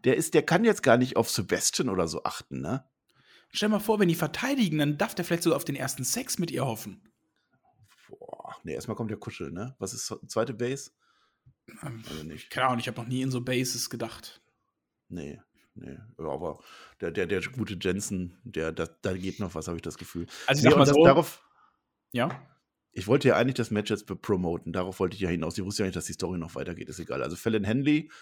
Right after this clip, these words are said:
Speaker 1: Kiana James verteidigen gegen Isla Dawn und Elba Fire. Jetzt haben wir das auch gesagt.
Speaker 2: Ja, und das Interessante ist, dieses Match wird es noch mal bei Stand and Deliver geben.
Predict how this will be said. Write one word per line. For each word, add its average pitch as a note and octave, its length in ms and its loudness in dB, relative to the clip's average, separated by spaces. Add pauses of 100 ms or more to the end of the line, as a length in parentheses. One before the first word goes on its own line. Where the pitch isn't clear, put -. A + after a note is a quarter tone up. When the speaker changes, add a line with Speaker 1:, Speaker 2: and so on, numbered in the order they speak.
(180)
Speaker 1:
Kiana F2 240 0
James F#2 320 2
verteidigen A2 600 2
gegen A2+ 500 0
Isla C#3 320 6
Dawn G#2 420 0 (220)
und F#2 240 -6
Elba F2 240 0
Fire. - 440 -8 (260)
Jetzt D#2+ 180 -12
haben E2 80 -10
wir D#2 80 -10
das D2+ 160 -12
auch - 140 -12
gesagt. - 400 -18 (800)
Speaker 2:
Ja, C#3 80 2
und A2+ 220 -2
das A#2+ 120 0
Interessante C3+ 420 2
ist, D#3+ 280 2
dieses D3+ 220 -2
Match C3+ 300 0
wird C#3 160 0
es B2+ 280 -6
noch B2+ 320 0
mal B2+ 300 2
bei B2 200 2
Stand A#2 320 -4
and A#2 140 -6
Deliver A2+ 280 -6
geben. G2 420 -16